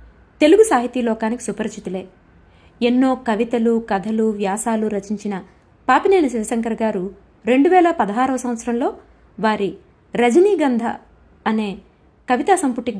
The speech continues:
గాను కేంద్ర సాహిత్య అకాడమీ పురస్కారం అందుకున్నారు. పంతొమ్మిది వందల తొంభై నుంచి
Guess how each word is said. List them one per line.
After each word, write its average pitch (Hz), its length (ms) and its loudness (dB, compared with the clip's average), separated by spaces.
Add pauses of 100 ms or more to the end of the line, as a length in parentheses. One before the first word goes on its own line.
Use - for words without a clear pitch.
గాను 269 340 -4 (280)
కేంద్ర 330 280 2
సాహిత్య 226 420 0
అకాడమీ 214 360 -4
పురస్కారం 208 540 -4
అందుకున్నారు. 202 640 -6 (680)
పంతొమ్మిది 285 400 2
వందల 262 340 0 (160)
తొంభై 220 300 0
నుంచి 233 500 -2